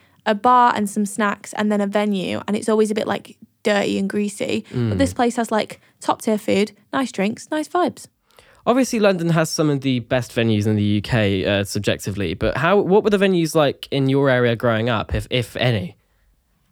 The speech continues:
Speaker 1: Um, obviously, this is a podcast, so you can't see my face, but I just pulled a very, like,
Speaker 2: <laughs>
Speaker 1: "Oh, oh, I don't know about that" kind of face.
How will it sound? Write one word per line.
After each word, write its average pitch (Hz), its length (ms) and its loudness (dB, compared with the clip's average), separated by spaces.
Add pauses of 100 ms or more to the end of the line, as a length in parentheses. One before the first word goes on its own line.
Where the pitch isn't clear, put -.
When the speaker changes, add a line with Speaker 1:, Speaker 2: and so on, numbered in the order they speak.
(140)
Speaker 1:
Um, 220 340 0
obviously, 226 260 -4
this 220 180 0
is 214 80 -2
a 214 40 -2
podcast, - 460 -8
so 220 60 -4
you 214 60 -2
can't 214 220 -6
see - 100 -8
my 208 120 -2
face, 196 280 -6
but - 120 -8
I 208 80 -2
just 202 180 -6
pulled 214 260 -4
a 196 60 -6
very, 202 380 -4
like, 185 320 -6
Speaker 2:
<laughs> - 40 0
Speaker 1:
"Oh, 277 440 4 (280)
oh, 277 160 6
I 269 60 4
don't 262 160 2
know 269 140 4
about 262 240 2
that" 254 180 2
kind 214 220 0
of 208 80 -6
face. 208 340 0